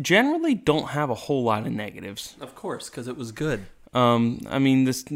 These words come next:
Speaker 1: same as every other Marvel movie, the third act was a little bit C G I heavy and, and a lot, you know, kind of almost too much going on
Speaker 2: It
Speaker 1: all at
Speaker 2: looked
Speaker 1: the same
Speaker 2: so
Speaker 1: time.
Speaker 2: good, though.
Speaker 1: It loo-, it did. It looked really good, but it, it was, it was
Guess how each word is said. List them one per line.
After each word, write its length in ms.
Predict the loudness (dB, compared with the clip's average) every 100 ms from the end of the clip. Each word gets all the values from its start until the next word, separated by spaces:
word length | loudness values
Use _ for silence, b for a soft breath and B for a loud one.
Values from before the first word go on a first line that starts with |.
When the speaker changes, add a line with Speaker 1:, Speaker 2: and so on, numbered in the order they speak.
| -4
Speaker 1:
same 280 | 0 2 2
as 100 | 0
every 260 | 2 2
other 200 | 4 4
Marvel 300 | 4 4 4
movie, 340 | 2 2 2 0
the 100 | -4
third 320 | -4 -4 -2
act 300 | -4 -4 -6
was 160 | -4 -2
a 40 |
little 200 | -2 -2
bit 180 | -2 -2
C 220 | -2 -2
G 160 | 0 2
I 140 | 2
heavy 420 | 2 0 0 0
and, 340 | 0 0 -2 -4
and 300 | -4 -4 -4
a 80 | -2
lot, 220 | -4 -4
you 140 | -6
know, 160 | -6 -10 -14 -20 -2
kind 220 | 0 0
of 100 | -2 _ -20 -20 _ _ _ -8
almost 280 | -4 -4
too 120 | -2 0
much 220 | 0 -2
going 240 | -2 -2
on 100 | -2
Speaker 2:
It 20 |
Speaker 1:
all 40 | 0
at 40 |
Speaker 2:
looked 120 | 0 0
Speaker 1:
the 40 |
same 120 | 0 2
Speaker 2:
so 160 | 2
Speaker 1:
time. 180 | 2 2
Speaker 2:
good, 260 | 2 0 -6
though. 180 | -10 -4
Speaker 1:
It 120 | -2
loo-, 120 | 2 2
it 160 | 4
did. 180 | 2 2
It 100 | 0
looked 200 | 0 0
really 300 | 4 6 6
good, 320 | 6 4 4 -2
but 140 | -2 -2
it, 100 | -4 _ _ _ -18 -12
it 140 | -10
was, 200 | -10 -10
it 160 | -6 -2
was 200 | -4